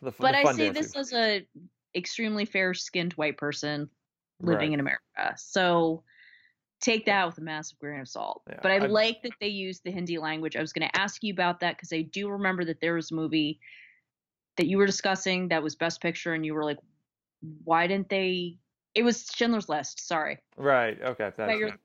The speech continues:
Speaker 2: your former podcast and Schindler's List, why didn't you have them speaking German?
Speaker 1: Yeah, right. Art-, artistic reasons. It's just, with, like, with that, you'll be like, "All right, sure." Like, with, on, like, honestly, when, I think when it comes, like, with white people, like, who cares?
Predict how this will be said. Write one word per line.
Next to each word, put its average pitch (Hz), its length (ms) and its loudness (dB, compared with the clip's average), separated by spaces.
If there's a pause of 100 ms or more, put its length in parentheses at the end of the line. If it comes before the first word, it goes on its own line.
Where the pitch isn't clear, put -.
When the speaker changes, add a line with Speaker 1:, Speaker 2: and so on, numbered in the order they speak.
(120)
Speaker 2:
your 240 80 -6
former 233 260 0
podcast 233 480 0
and 180 100 -4
Schindler's 180 400 -4
List, 165 220 -4
why 160 180 0
didn't 160 200 -4
you 165 60 -2
have 160 120 -4
them 156 80 -6
speaking 147 640 -4
German? - 840 -6
Speaker 1:
Yeah, - 220 -12
right. - 280 -14 (1200)
Art-, 208 240 4
artistic 190 560 4
reasons. 127 420 2
It's 135 120 -4
just, 147 260 4 (280)
with, 180 200 6
like, 208 260 6
with 190 140 6
that, 196 240 8
you'll 175 100 4
be 160 120 2
like, 147 140 -4
"All 165 60 -8
right, 151 180 -2
sure." 139 340 0
Like, 151 280 8 (300)
with, 190 260 2 (260)
on, 151 200 0
like, 165 140 4
honestly, 185 360 4
when, 156 140 4
I 160 80 4
think 156 160 0
when 147 100 2
it 135 60 2
comes, 143 180 0
like, 131 160 4
with 139 160 2
white 147 240 8
people, 135 180 0
like, 127 140 4
who 123 100 -8
cares? - 320 -6